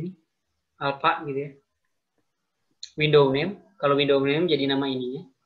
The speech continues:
Default value, ini default value itu nilai awalnya nih, kayak saya set lima puluh. Maksimum value, maksimum value itu kalau saya drag paling mentok, ini maksimumnya seratus ya. Kalau minimum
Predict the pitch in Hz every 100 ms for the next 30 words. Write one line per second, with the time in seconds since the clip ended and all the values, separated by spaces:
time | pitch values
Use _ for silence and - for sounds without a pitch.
0 | _ _ _ _ _ _ _ _ _ _
1 | _ _ - 151 151 160 160 160 147 139
2 | 170 196 143 151 151 147 143 143 143 170
3 | 156 143 139 135 135 160 165 - 139 131
4 | 123 143 143 143 113 139 135 135 147 -
5 | _ _ _ _ _ 160 151 160 156 151
6 | 147 139 196 156 147 143 135 135 139 165
7 | 143 135 117 - 143 135 135 131 139 135
8 | 135 131 123 - - _ _ 135 143 156
9 | 156 143 147 156 139 135 156 135 - _
10 | _ _ _ _ _ _ _ _ _ _
11 | _ _ _ _ 139 135 135 131 156